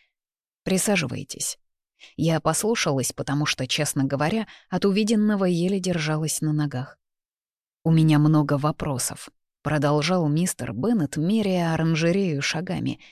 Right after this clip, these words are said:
весь напряженный, как пружина. «Но я обещал ее подождать». Он резко повернул голову в сторону дверей. «Да где она там?» «Я уверена, она скоро будет».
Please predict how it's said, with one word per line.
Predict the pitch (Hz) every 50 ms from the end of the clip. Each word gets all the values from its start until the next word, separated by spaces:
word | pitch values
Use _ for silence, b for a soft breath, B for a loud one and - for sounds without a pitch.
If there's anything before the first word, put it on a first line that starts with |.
| B B _
весь | 139 139 143 135 - -
напряженный, | 143 135 127 - 139 139 135 135 143 165 190 180 147 135 127 123
как | - 131 123 - -
пружина. | - 143 139 135 131 127 117 117 113 - - _ _ _ _ _ _ _ _ _ _ _ _ -
«Но | 151 160
я | 156 156 151 151
обещал | 139 143 139 - - 175 160 156 147
ее | 143 135 147 143 143 135
подождать». | - 139 127 143 151 156 160 147 147 127 - - - b b b b b _ _ _
Он | - 147 151
резко | 147 143 143 135 - - - 135
повернул | - - 139 135 147 135 147 147 143 143 143
голову | 131 143 185 202 165 151 143 143
в | - -
сторону | - - 156 151 151 147 147 151
дверей. | 147 151 156 156 147 131 120 - - - _ _ _ _ _ b b b b
«Да | 165 175 175
где | 156 180 175 208 247 226
она | 175 147 131 123
там?» | - - 110 113 - - _ _ _ _ _ _ _ _ _ -
«Я | 147 160 170 165
уверена, | 165 156 170 170 165 160 160 160 160 165
она | 165 165 165
скоро | 160 - - 165 160 165 165
будет». | 170 - 139 127 - - - - -